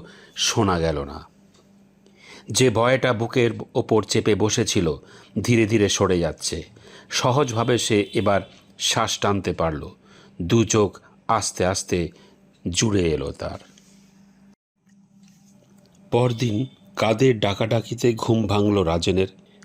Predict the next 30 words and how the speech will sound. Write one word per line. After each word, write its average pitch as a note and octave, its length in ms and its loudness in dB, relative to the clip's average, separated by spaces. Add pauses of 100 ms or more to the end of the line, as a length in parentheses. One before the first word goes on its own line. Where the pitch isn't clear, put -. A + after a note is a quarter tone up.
(100)
ধর্মর C3+ 440 2
করে A#2+ 160 2
উঠে A#2 240 2
পড়ল F2 340 0
সে। C#2+ 280 -4 (600)
প্রথমটা A#2+ 440 2
বুঝতে A2+ 380 -2
পারল A2 320 0
না G#2 140 0
সে G2+ 160 0
কোথায় F#2+ 400 0
আছে। - 460 -6 (840)
তারপর G2 400 0
ধীরে G#2 260 2
ধীরে F#2+ 240 2
সব G2 280 0
মনে F2+ 240 2
পড়ে D#2+ 260 -2
গেল। C#2 260 -8 (920)
সঙ্গে B2+ 400 0
সঙ্গে B2 300 0
চোখ A2+ 300 -2
রগড়াতে G2+ 440 0
রগড়াতে A#2 420 0
বিছানা G#2+ 360 -4
থেকে A2+ 240 -2
নেমে G2 260 2
গিয়ে F#2+ 280 -2 (460)
দরজা F2 340 0
খুলল। D2 280 -10